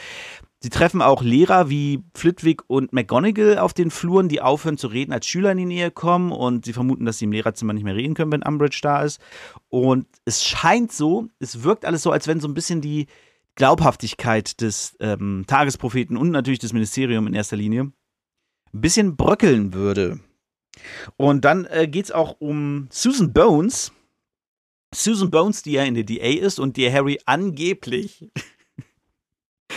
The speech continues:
Ey, das ist wirklich, ich, ich, also, da frage ich mich echt, hä, warum? Susan Bones hat-, hatten wir ja schon,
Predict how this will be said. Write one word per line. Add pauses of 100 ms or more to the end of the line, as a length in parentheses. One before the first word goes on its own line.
(600)
Ey,
das
ist
wirklich, (920)
ich,
ich,
also, (840)
da
frage
ich
mich
echt, (220)
hä,
warum? (340)
Susan
Bones
hat-,
hatten
wir
ja
schon,